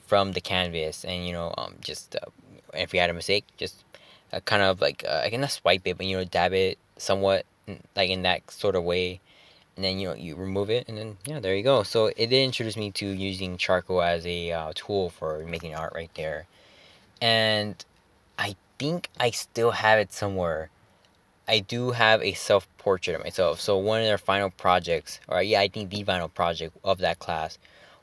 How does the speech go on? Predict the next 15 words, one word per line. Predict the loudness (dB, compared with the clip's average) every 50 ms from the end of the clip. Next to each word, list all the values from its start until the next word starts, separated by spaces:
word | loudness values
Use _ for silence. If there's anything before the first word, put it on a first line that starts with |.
| -2
was | 4 4 4 4 2
to | -2 -4
make | 0 0 0 0 0 -4
a | -6 -6
self-portrait | -2 2 2 0 0 0 _ -14 -6 -2 -2 -2 -2 -4 -6 -4 -2 -2 -4 -4 _ _ _ _ _ -4
of | -2 0 0 0 0 -4
yourself. | -6 -4 2 4 4 4 4 4
So | -2 -6
just | -4 -6 -8 -8 -6
get | -6 -4 -2
any | -2 -2 -2
picture, | 2 2 2 2 2 0 -2
any | -2 -2 -2 -2
recent | -4 -4 -4 -4 -6 -8 -6
picture, | -6 -8 -6 -6 -8 -6 -6 -6 -8 -10